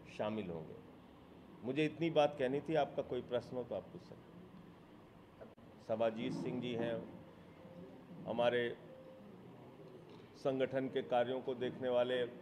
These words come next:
साथी दिनेश पटेल जी हैं, महेंद्र सिंह जी हैं जो मीडिया कोऑर्डिनेटर हैं, महिला शाखा की हमारी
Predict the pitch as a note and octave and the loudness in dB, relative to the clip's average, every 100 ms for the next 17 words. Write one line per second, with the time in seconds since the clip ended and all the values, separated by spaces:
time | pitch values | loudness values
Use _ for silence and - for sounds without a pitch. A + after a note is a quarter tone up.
0 | - - A#2 A2+ B2+ A2+ A#2 B2 B2 - | -14 -4 0 0 0 -2 0 0 -2 -4
1 | A#2 B2 B2 B2 A#2+ A#2+ B2 - - - | -2 -2 -2 -4 -4 -4 -6 -12 -16 -14
2 | F3 F3 - - - - - - - G#2+ | -14 -14 -16 -16 -16 -14 -16 -14 -2 4
3 | B2 B2+ B2 C3 B2 B2+ B2+ B2 A#2+ A#2+ | 4 2 -2 -4 -2 0 0 0 -4 -4
4 | A#2+ B2+ B2+ B2 A#2+ A#2+ B2 A#2+ B2 A#2+ | 2 2 4 2 4 0 0 0 0 0
5 | A#2 B2 A#2+ B2 A2+ B2 A#2 B2+ A#2 A#2 | 2 2 2 2 0 0 -2 -2 0 2
6 | A#2 | 0